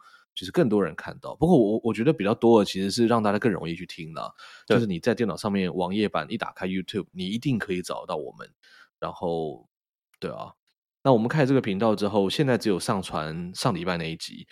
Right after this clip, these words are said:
Speaker 1: 那我会找时间再把我们前面的再慢慢补上去，就是，对啊，时间把它调成，成正确的，所以让大家就是以后开 YouTube 的 app，也可以去听到，就是萌萌站起来。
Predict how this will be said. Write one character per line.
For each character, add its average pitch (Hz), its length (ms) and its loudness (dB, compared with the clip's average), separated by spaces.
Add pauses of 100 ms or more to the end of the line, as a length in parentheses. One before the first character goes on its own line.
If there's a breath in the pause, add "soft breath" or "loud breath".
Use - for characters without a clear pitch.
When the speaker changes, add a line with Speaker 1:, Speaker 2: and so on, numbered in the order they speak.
(340 loud breath)
Speaker 1:
那 92 380 2
我 95 380 -4
会 120 300 4
找 73 240 -4
时 - 160 -8
间 92 240 -4
再 98 160 -2
把 76 180 -4
我 76 120 -6
们 80 120 -10
前 87 220 -8
面 95 100 -4
的 90 60 -4
再 92 180 -4
慢 98 160 -2
慢 90 140 -2
补 - 160 -18
上 78 240 -14
去， - 360 -16 (120)
就 92 120 -10
是， 58 460 -14 (480 soft breath)
对 90 100 -4
啊， 82 160 -6
时 - 160 -8
间 101 140 -2
把 90 120 -2
它 87 80 -2
调 82 200 -10
成， 76 460 -10
成 76 220 -12
正 82 200 -6
确 - 200 -14
的， - 100 -14
所 92 160 -6
以 90 40 -2
让 92 200 -4
大 85 100 -4
家 85 120 -2
就 92 100 -8
是 87 100 -8
以 85 80 -10
后 87 160 -4
开 82 280 -6
YouTube 92 420 -4
的 78 140 -6
app， - 280 -2 (380 soft breath)
也 90 100 -4
可 101 140 -2
以 92 40 0
去 92 120 -8
听 90 280 -10
到， 82 440 -4 (460)
就 98 120 -10
是 92 60 -8
萌 78 160 -6
萌 76 100 -12
站 85 180 -8
起 - 180 -14
来。 - 220 -16